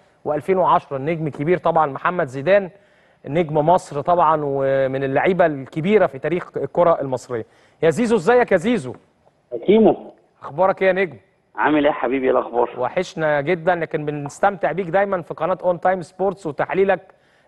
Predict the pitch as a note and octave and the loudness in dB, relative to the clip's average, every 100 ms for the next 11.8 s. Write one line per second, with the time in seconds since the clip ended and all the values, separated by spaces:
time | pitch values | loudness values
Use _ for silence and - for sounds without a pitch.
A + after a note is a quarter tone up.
0 | - D3+ D#3 F#3+ F3+ D3+ D#3+ D3 A2 _ | -10 -6 -2 -2 -2 0 2 0 -4 _
1 | _ _ _ B2 A2+ B2+ D#3+ D3+ B2 D#3+ | _ _ _ -8 -4 0 2 2 0 -2
2 | D#3 B2+ C3+ B2 - B2 A#2+ C3 - A2+ | 0 0 0 -2 -2 0 0 -2 -4 0
3 | B2+ C#3 C3+ B2 C#3 - C3 B2 G#2+ F#2+ | 0 0 0 0 -2 -4 -2 -2 -4 -10
4 | - B2+ C#3 D3 C#3 C3 B2 A#2+ A2 - | -6 -2 0 -2 -4 -4 -6 -6 -10 -12
5 | - - - D#3 F3 G#3 A3 G#3 F#3+ F3 | -20 -8 0 2 2 2 4 4 2 -2
6 | E3+ E3 D3 - A3 A3 G3 F3 G#3+ A3+ | -2 -4 -4 0 2 2 0 0 -2 -2
7 | - G3+ G3+ F#3+ F3 E3 D#3+ D#3 - _ | -2 -2 -2 -4 -6 -4 -4 -6 -12 _
8 | _ _ - G#3 A3+ G3 G3 F3+ F3+ F3+ | _ _ -4 0 0 0 -2 0 4 4
9 | F3+ F#3 G3+ F#3 G#3 G3+ F3+ D#3+ F#3+ - | 4 0 -2 -2 -2 -2 -2 -4 -2 0
10 | E3 F3+ F3+ F#3 F3+ F3 F#3+ F#3+ F3+ E3 | 0 0 2 0 0 -2 0 0 0 -4
11 | D#3 - F#3 F3+ G3 - - | -4 -2 0 0 0 -2 -20